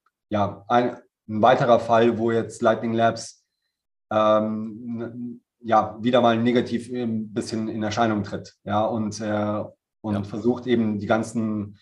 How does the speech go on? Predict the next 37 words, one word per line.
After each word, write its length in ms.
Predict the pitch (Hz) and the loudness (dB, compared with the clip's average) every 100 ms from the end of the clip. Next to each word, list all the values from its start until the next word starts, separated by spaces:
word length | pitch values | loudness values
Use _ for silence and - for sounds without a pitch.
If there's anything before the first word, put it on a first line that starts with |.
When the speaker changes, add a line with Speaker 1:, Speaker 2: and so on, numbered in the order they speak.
| _ - | _ 2
Speaker 1:
Lorbeeren 400 | 117 110 107 104 | 4 4 2 0
für 100 | 107 | -4
sich 140 | 104 | 0
selbst 240 | 110 92 | 0 0
einzuheim-, 580 | 104 101 107 101 101 104 92 | -2 -6 -4 -2 -2 -4 -10
einzuheimsen 960 | - - 113 110 110 101 101 101 110 - _ _ - | -14 -12 -6 -6 -2 0 0 -2 -6 -10 _ _ -6
und 220 | 110 123 | -4 -2
insbesondere 480 | 123 135 123 113 113 | -4 0 2 2 2
natürlich 320 | 104 120 107 | 0 -2 0
auch 120 | 110 | -2
das 140 | - - | -2 0
Funding, 420 | 120 101 82 - | 2 0 -4 -10
ja, 180 | 98 101 | -6 -4
also 220 | 98 101 | -4 -4
das, 260 | 98 101 - _ _ _ _ | -6 -8 -16 _ _ _ _
solche, 600 | 117 110 120 120 123 117 | -8 -2 2 2 2 0
solche 240 | 113 117 120 | 0 -2 -2
Announcements, 600 | 120 120 117 117 117 - | 0 0 -2 -6 -6 -8
äh, 240 | 110 110 104 - - | -4 -2 -4 -8 -4
beeindrucken 380 | 117 120 120 117 | -2 0 0 -2
natürlich 340 | 104 117 113 | -2 -2 0
auch, 260 | 113 110 - | -2 -4 -6
ähm, 360 | 107 107 104 104 | -2 -2 -2 -2
Investoren, 560 | 110 113 - 123 147 - - _ _ _ _ _ _ | -2 0 2 4 2 -4 -14 _ _ _ _ _ _
ähm, 460 | 107 107 107 107 110 | 4 6 4 0 -6
und, 340 | 113 107 104 120 | -6 -6 -6 -6
äh, 120 | 107 | -2
sorgen 300 | 104 113 117 | 6 6 6
dafür, 220 | 113 113 | 2 0
dass 160 | 101 110 | -2 0
man 120 | 104 | 0
dann 140 | 104 | 0
halt, 200 | 104 85 - | 0 -4 -6
äh, 260 | 104 101 101 | -2 0 2
höher 120 | 110 | 2
bewertet 460 | 104 113 110 101 | 4 4 2 -2
wird, 260 | 101 90 | -6 -8